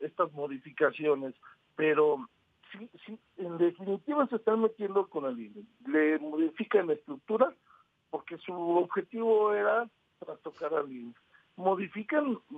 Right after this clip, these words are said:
incluso procedimientos ordinarios que se, que sancionadores en los tribunales y el especial sancionador en el Tribunal Electoral. Este, son va-, varios los cambios que se están dando que deben de,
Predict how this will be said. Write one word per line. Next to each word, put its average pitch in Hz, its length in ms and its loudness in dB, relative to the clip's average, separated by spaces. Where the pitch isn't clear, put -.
incluso 214 600 0
procedimientos 180 800 -4
ordinarios 180 800 0
que 160 120 -8
se, 156 280 -2
que 151 380 -8
sancionadores 165 720 2
en 151 120 -12
los 143 140 -12
tribunales 151 720 0
y - 160 -8
el 151 140 4
especial 165 360 -6
sancionador 170 560 0
en 156 60 -12
el 147 80 -10
Tribunal 165 420 0
Electoral. 190 480 0
Este, - 300 -12
son 233 240 0
va-, 185 140 4
varios 233 340 0
los 190 160 -16
cambios 202 360 -16
que 170 100 -18
se 151 120 -20
están 196 260 -16
dando 196 280 -6
que 160 120 -12
deben 190 300 -4
de, 160 260 -2